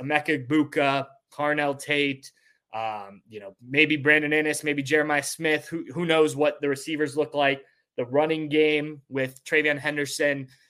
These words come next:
and Quinshon Judkins now, uh, is going to be as good as he's had. I mean, his best receiver at, uh, Kansas State was a running back, fullback, um, you know, out of the backfield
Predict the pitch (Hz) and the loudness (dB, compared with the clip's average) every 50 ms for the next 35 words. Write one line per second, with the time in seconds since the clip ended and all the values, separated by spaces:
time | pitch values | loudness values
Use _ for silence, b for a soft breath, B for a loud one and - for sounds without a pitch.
0 | b - 131 131 131 - 165 156 - 165 151 147 135 131 151 156 151 147 - 156 | b -8 -8 -8 -6 -6 -6 -4 -2 -2 -4 -4 -2 0 0 0 0 -2 -4 -6
1 | 151 147 131 131 147 143 143 147 143 139 139 139 143 b b b b b - 117 | -6 -6 -6 -4 0 2 2 2 2 0 -2 -4 -6 b b b b b -4 -2
2 | 117 117 113 113 110 - - - 131 127 127 - 143 143 143 143 139 131 139 139 | -2 -2 -2 -2 -4 -6 -8 -8 -8 -8 -4 -2 0 0 0 -2 -2 -2 0 0
3 | 139 131 123 123 139 143 143 143 139 135 - 160 151 131 - 139 139 143 143 143 | 0 -2 -4 -4 -2 0 0 0 -2 -4 -6 -8 -8 -6 0 2 4 4 4 2
4 | 139 139 143 147 165 170 180 160 147 143 185 202 196 - - - 175 - - - | 2 -2 -4 -6 -4 -4 -4 -4 -2 2 2 2 2 0 -6 -8 -8 -6 -6 -6
5 | - 190 202 202 175 170 170 165 160 156 - _ _ _ _ _ _ _ _ _ | -4 -4 -4 -4 -2 -2 0 0 0 -2 -4 _ _ _ _ _ _ _ _ _
6 | _ _ _ 135 143 147 147 151 - - _ _ _ _ _ _ _ _ _ _ | _ _ _ 4 4 6 6 4 2 -2 _ _ _ _ _ _ _ _ _ _
7 | _ _ _ _ _ _ _ _ - 139 131 127 127 123 120 117 117 - - 165 | _ _ _ _ _ _ _ _ -4 -4 -2 -2 -2 -4 -6 -6 -10 -6 -4 -4
8 | 156 147 147 - - - - 175 185 190 175 160 - - _ _ _ _ _ _ | -4 -4 -4 -6 -6 -6 -2 -2 0 0 0 -2 -4 -8 _ _ _ _ _ _
9 | 139 147 151 147 139 147 151 139 131 131 143 156 165 165 160 156 151 151 - - | 0 0 0 0 0 0 -2 -2 0 0 0 0 0 0 0 0 0 0 -2 -4
10 | - 175 175 160 147 147 151 147 147 - - - _ _ - 127 131 131 131 127 | -2 -2 0 2 4 4 4 4 2 -2 -12 -20 _ _ -8 -4 -2 0 0 0
11 | 127 127 123 120 117 110 - _ 131 127 127 131 143 147 147 139 127 - 135 151 | 0 -2 -4 -6 -8 -12 -16 _ -10 -6 -2 -2 -2 0 -2 -4 -2 2 2 2
12 | - - - - 113 101 92 92 | 2 0 -8 -16 -16 -16 -16 -18